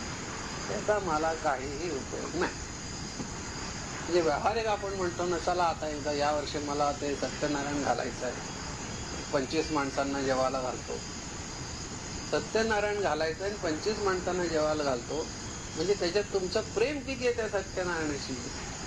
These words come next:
मग एखाद्या माणसाला ते सगळं शक्य नसतं, तो म्हणतो, "व ते माझं करायचं आहे, पण ते मला जमत नाही, मी आता घरातल्या घरात पाटावर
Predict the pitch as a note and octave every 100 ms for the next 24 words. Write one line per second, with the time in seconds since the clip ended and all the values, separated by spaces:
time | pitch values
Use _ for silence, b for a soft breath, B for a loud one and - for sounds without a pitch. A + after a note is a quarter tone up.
0 | - - G#3 G3+ G#3+ G#3+ A3 G#3 G3+ G#3+
1 | A3 A3 G#3+ G#3 G#3+ A#3+ A#3 A#3 G#3 E3+
2 | - D3+ - - - - - F#3 F#3 G3
3 | G3 F#3+ F#3+ F3 D#3+ F3+ F3 D#3+ F3+ F#3+
4 | F3+ F3 F3 F3+ E3 E3 E3 D#3 F3 F#3+
5 | F#3 F3+ F3 F3+ D#3+ C#3+ E3 E3+ F3+ E3+
6 | D#3+ D#3 E3 E3